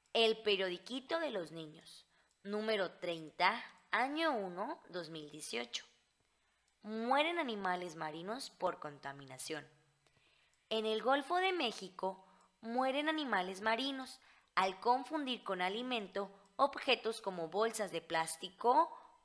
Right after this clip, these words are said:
o vasos de unicel. Nuestra primer pregunta, ¿qué problema afecta a los animales marinos? La contaminación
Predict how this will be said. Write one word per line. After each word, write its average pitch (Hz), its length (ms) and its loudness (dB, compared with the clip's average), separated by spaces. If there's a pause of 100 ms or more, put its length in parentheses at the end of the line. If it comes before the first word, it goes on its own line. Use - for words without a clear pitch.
(160)
o 254 120 6
vasos 196 420 4
de 190 80 -6
unicel. - 480 -12 (1700)
Nuestra 226 360 0
primer 262 380 2
pregunta, 170 500 0 (600)
¿qué 262 180 6
problema 226 560 4
afecta 208 640 -2
a 170 160 4
los 160 240 -6
animales 151 580 -4
marinos? 139 640 -16 (1600)
La 208 340 2
contaminación 277 1120 2